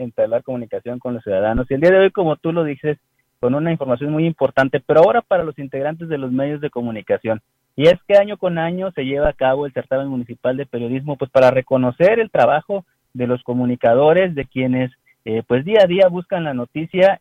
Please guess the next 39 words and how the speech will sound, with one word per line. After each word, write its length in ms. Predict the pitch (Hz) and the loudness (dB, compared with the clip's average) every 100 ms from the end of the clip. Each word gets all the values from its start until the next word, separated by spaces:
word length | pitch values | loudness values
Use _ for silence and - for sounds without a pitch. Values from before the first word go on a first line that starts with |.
| _ | _
y 360 | 160 156 165 - 123 | -6 -6 -6 -8 -2
llevan 420 | 139 143 151 151 _ _ _ 107 | 0 2 2 -2 _ _ _ -4
a 60 | |
través 260 | 110 120 139 | 2 2 2
de 60 | 151 | 0
los 120 | 123 | -4
diferentes 360 | 117 131 143 151 | -2 -2 -2 -2
géneros 280 | 139 139 143 | -2 -2 -4
periodísticos 680 | - 113 123 - - 139 127 _ _ | -4 -4 -6 -8 -2 -2 -2 _ _
la 140 | 120 120 | 0 0
información 720 | 117 120 117 110 131 139 139 - | 4 2 4 0 4 2 2 -4
a 140 | 123 | -4
todos 300 | - 143 143 | 4 4 4
los 160 | 143 139 | 2 0
ciudadanos. 540 | 151 165 202 214 165 _ _ _ _ | 4 6 6 2 -2 _ _ _ _
Y 120 | 143 | -14
como 260 | 135 156 160 | -10 -6 -4
lo 80 | 160 | -2
acabas 320 | 180 196 196 | 2 2 2
de 80 | 185 | -2
comentar 540 | 180 175 170 180 185 | -6 -6 -2 0 0
y 100 | 165 | -2
lo 120 | 127 | -10
tienes, 340 | 127 143 156 151 - | -10 -10 -10 -12 -10
eh, 560 | 117 107 62 67 53 - | -8 -8 -12 -16 -18 -12
pues 140 | 107 127 | -2 2
a 80 | |
bien 180 | 120 143 | 2 2
señalar, 480 | 143 120 117 135 151 | 4 4 6 6 4
la 100 | 143 | 0
Dirección 320 | 127 127 - 170 | -2 -2 -2 -4
de 100 | 170 | -4
Comunicación 540 | 139 131 123 120 147 | -4 -4 -6 -6 -6
Social 340 | 139 143 139 | -4 2 2
del 140 | 139 117 | 2 -2
Ayuntamiento 560 | 117 117 123 135 - | -4 -4 -4 -4 -2
de 80 | 131 | -2
Ciudad 240 | 127 131 131 | 0 -2 2
Valles, 380 | 131 135 147 | 2 4 -2